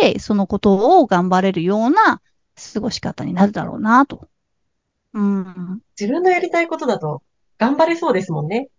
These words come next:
Speaker 2: ちょっと
Speaker 1: あ、そうそうそう。
Speaker 2: 辛いことでも。うん。
Speaker 1: そうなんですよ。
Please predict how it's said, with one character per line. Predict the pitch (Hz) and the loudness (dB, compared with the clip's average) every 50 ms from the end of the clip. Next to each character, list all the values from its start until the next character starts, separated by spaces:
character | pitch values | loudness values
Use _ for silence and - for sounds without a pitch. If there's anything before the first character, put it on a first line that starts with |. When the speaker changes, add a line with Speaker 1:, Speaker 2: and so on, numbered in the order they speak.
| _ _ | _ _
Speaker 2:
ち | - - | -10 -8
ょ | - | -4
っ | - | 0
と | - | 2
Speaker 1:
あ、 | 240 | 2
そ | - | 2
う | 165 | 2
そ | - | -2
う | - - | -4 0
そ | - 494 | 4 4
う。 | 370 233 | 6 6
Speaker 2:
辛 | 226 220 | 6 6
い | 233 - | 6 4
こ | - - | 4 2
と | - 359 | 2 2
で | 339 277 | 2 2
も。 | 180 151 147 - - _ _ - | 2 0 -2 -6 -10 _ _ 0
う | 220 | 2
ん。 | 214 196 180 156 147 | 2 2 0 -4 -4
Speaker 1:
そ | - 370 392 415 | -4 -2 -2 0
う | |
な | 403 359 320 | 4 4 6
ん | 262 | 6
で | 226 226 | 4 2
す | - - | -2 -2
よ。 | 202 180 165 165 - - | -2 -2 -2 -2 -4 -6